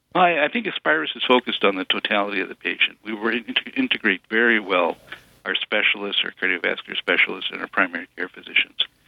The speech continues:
So I think it's important to, in this population to have somebody who can manage all the diseases together. And, uh, when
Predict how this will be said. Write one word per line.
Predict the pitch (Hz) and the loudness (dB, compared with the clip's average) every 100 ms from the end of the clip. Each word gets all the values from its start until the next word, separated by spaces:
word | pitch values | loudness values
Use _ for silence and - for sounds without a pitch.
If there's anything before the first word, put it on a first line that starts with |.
| - _ | -20 _
So | - 110 | -2 0
I | |
think | 131 | 0
it's | 131 | -4
important | 101 95 110 104 95 | -12 0 2 2 0
to, | 92 92 95 101 | 0 0 -6 -12
in | |
this | 104 | -8
population | - 98 - 95 92 92 | -2 -2 -2 -4 -2 -2
to | 90 | -4
have | 95 117 - - | -6 -4 -2 0
somebody | 123 113 113 | 0 0 -2
who | - - | -2 -12
can | - - - | -18 -14 0
manage | 120 123 110 - - _ _ _ | 2 2 2 -2 -4 _ _ _
all | 113 127 127 | 0 4 4
the | 117 | 2
diseases | 104 92 95 90 87 - | -2 0 -2 -4 -8 -10
together. | - 95 92 85 85 - - _ _ _ | -10 -2 0 0 -2 -4 -20 _ _ _
And, | 98 95 90 | -10 -10 0
uh, | 87 80 - | 2 2 0
when | 95 | -2